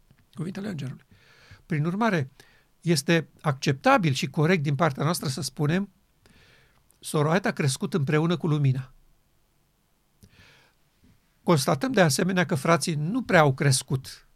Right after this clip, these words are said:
împreună cu lumina și de aici avem dificultățile care au adus biserica în pragul acesta de, uh,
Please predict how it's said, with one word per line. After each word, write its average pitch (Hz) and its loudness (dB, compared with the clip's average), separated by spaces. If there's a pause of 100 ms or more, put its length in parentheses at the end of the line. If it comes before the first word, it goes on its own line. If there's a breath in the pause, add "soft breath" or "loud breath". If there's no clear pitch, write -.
(140)
împreună 135 0
cu 131 -4
lumina 123 -2 (340 soft breath)
și - -2
de 143 2
aici 196 2
avem 156 2
dificultățile 151 -2 (240 loud breath)
care 147 2 (140)
au 139 2
adus 127 0
biserica 147 -2 (240 loud breath)
în 135 2 (120)
pragul 165 4
acesta 143 2
de, 139 2 (880 loud breath)
uh, 156 -2